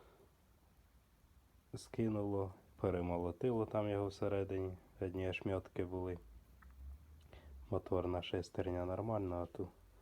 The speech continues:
считай, прийшлось замінити. Поставив новеньку.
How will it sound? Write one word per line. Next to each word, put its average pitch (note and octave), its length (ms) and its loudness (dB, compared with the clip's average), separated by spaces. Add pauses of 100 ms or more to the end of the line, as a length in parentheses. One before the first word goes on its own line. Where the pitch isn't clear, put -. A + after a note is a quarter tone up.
(1080)
считай, - 480 0
прийшлось F#2+ 600 0 (220)
замінити. F2+ 680 2 (580)
Поставив F2 520 0
новеньку. F2 540 -2